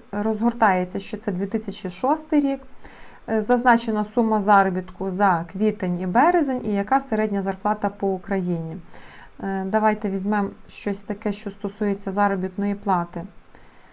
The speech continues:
І ось, дивіться, дві тисячі восьмий рік, наприклад, листопад — шістсот шістдесят п'ять гривень заробітна плата, середня по економіці — тисяча п'ятсот дев'яносто два.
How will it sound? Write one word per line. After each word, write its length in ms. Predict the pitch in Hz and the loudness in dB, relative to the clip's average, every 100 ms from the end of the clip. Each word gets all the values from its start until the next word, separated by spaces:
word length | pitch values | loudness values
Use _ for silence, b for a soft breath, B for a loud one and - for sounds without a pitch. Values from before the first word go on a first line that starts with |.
| b b - | b b -2
І 100 | 233 | 4
ось, 360 | 214 190 - - | 4 4 -2 -4
дивіться, 380 | 208 208 196 190 | 0 0 0 -4
дві 120 | 226 | 0
тисячі 380 | 311 302 240 220 | 0 0 0 2
восьмий 420 | 220 240 214 196 | 2 2 2 0
рік, 120 | 196 | 0
наприклад, 400 | 185 180 180 185 190 | -2 -6 -6 -4 0
листопад — 560 | 240 240 208 202 180 | 0 2 0 0 -4
шістсот 360 | - - 214 202 | -6 -6 -4 -4
шістдесят 400 | 202 196 220 - | -8 -6 -6 0
п'ять 180 | 285 285 | 4 4
гривень 280 | 277 262 | 4 2
заробітна 440 | 247 240 226 233 220 | 4 4 2 0 -2
плата, 280 | 220 208 202 | -4 -4 -4
середня 440 | 233 262 269 233 | 0 2 2 0
по 260 | 240 208 202 B B - | 0 -4 -4 B B -6
економіці — 580 | 202 214 240 254 240 185 | -2 2 2 2 0 -2
тисяча 400 | - 240 233 202 | -4 -4 -4 -6
п'ятсот 400 | - 185 226 185 | -6 -4 -2 -2
дев'яносто 600 | 190 185 196 202 - 196 | -2 -2 -2 -4 -4 -6
два. 360 | 180 175 165 | -2 -2 -2